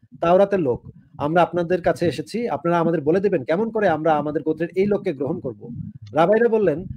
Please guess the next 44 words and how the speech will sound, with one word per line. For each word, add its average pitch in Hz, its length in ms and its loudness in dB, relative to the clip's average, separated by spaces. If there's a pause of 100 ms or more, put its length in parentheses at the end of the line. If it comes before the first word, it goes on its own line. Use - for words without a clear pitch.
(120)
"আমরা 190 200 0
তিনটি 233 480 -6
জিনিসের 208 300 -4
কথা 185 220 -2
বলবো, 165 300 -2
সেগুলো 180 300 0
আপনারা 175 260 0
তাকে 170 220 -2
জিজ্ঞাসা 143 340 -2
করব-, 123 300 -8
জিজ্ঞেস 147 240 -2
করবেন। 113 300 -8 (460)
তিনি 202 140 2
যদি 214 120 2
সঠিক 180 280 -2
জবাব 190 260 6
দিতে 170 180 2
পারেন, 175 220 4
জানবেন 151 300 2
তিনি 165 140 0
একজন 143 180 -2
খাঁটি 151 260 -4
নবী। 160 260 -4 (340)
আর 143 120 2
যদি 175 180 4
যথাযথ 151 260 2
জ-, 170 240 2
জবাব 156 200 4
দিতে 160 140 0
না 156 180 0
পারেন, 208 240 4
জানবেন 170 300 2
এই 147 140 -2
লোক 151 180 0
এক 147 160 -2
প্রতারক। 180 360 0 (360)
তখন 175 160 0
তাকে 185 200 2
দিয়ে 190 120 4
যা 160 160 4
খুশি 165 220 -2
আপনারা 151 220 -2
করতে 143 260 -8
পারেন। 107 220 -12